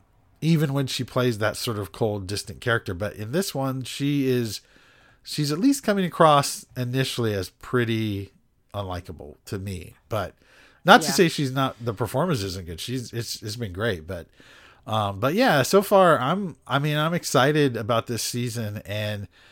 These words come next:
Speaker 1: um, just curious to see where it goes. 'Cause right now it's, it's, uh, definitely just kinda setting up some characters and, um, but yeah, I'm pretty thrilled. And the pacing is very similar. The music is different, although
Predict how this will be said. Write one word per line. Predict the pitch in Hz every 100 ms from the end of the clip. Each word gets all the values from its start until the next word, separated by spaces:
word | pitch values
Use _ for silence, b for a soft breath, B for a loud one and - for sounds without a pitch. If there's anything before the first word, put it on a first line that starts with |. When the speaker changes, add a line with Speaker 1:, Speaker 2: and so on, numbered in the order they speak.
| b b b -
Speaker 1:
um, | 107 107 101 98
just | 120 - -
curious | - 123 135 131
to | 127
see | - 127
where | 117
it | 92
goes. | 107 131 101 -
'Cause | 117 98
right | 107 101
now | 110 127 104
it's, | 90 - -
it's, | 107 101 - -
uh, | 107 92 85 - b b b b -
definitely | 139 156 131
just | 113 123 -
kinda | 123 101
setting | - 120 113
up | 107 -
some | 110 104
characters | 110 107 - 101 92 90 - -
and, | 98 95 95 92 87 b b b b -
um, | 95 92 95 87 87
but | 104 98
yeah, | 104 120 - -
I'm | 117 123
pretty | 165 143
thrilled. | 131 131 123 120
And | 117 120
the | 120
pacing | 131 123 135 127
is | 123 113
very | 104 110 117
similar. | 110 123 123 120 120 117 B B B -
The | 127
music | 143 151 156 165
is | 127
different, | 135 - 165 127
although | 123 120 127 123